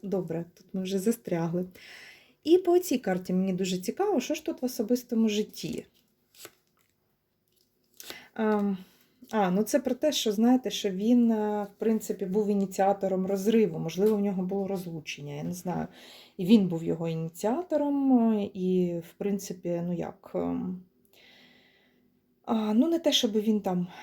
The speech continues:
м, повертався, тоді йшов, якби н-, не така історія. А та історія, що він от або прагнув завершити якісь стосунки, або він їх завершив прямо так кардинально і безповоротно.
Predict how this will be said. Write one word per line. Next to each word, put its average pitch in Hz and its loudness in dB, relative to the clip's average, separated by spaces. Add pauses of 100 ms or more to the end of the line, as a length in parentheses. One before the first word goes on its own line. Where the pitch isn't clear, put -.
(760)
м, 196 -2
повертався, 247 0
тоді 185 -2
йшов, 254 4
якби 196 -6
н-, 196 -4
не 220 4
така 240 -2
історія. 180 -8
А 185 -4
та 240 2
історія, 415 2
що - -2
він 247 4
от 226 4 (360)
або 208 2
прагнув 330 4
завершити 190 0
якісь 180 -12
стосунки, 175 -8
або 175 2
він 220 4
їх 196 -2
завершив 214 0
прямо 190 -2
так 185 -8
кардинально 185 0
і 175 -4
безповоротно. 185 -4